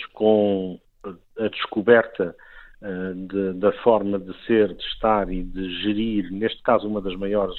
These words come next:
e mais importantes empresas, eh, do país, em que se confunde o Partido Socialista com o governo, com o Estado, e há esta sobreposição, não havendo o país, mas com consequências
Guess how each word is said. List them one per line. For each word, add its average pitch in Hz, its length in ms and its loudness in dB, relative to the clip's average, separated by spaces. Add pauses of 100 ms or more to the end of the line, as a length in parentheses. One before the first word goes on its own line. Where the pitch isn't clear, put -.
e - 300 -10
mais 95 200 -6
importantes 98 380 -6
empresas, 95 560 -2 (540)
eh, 92 160 -8
do 98 180 -4
país, 110 460 2 (440)
em 110 200 0
que 110 340 -2 (160)
se - 80 -12
confunde 117 680 0
o 98 40 0
Partido - 400 -4
Socialista 104 720 -4
com - 160 -10
o 92 40 -8
governo, 92 520 0
com - 140 -12
o 90 60 -8
Estado, 101 520 -2 (420)
e 107 160 0
há 104 200 6
esta 107 420 2 (240)
sobreposição, 104 1040 -2 (300)
não 131 380 4
havendo 98 340 0
o - 20 -8
país, 95 400 -4 (400)
mas 107 600 0
com 90 760 -4
consequências 101 720 -4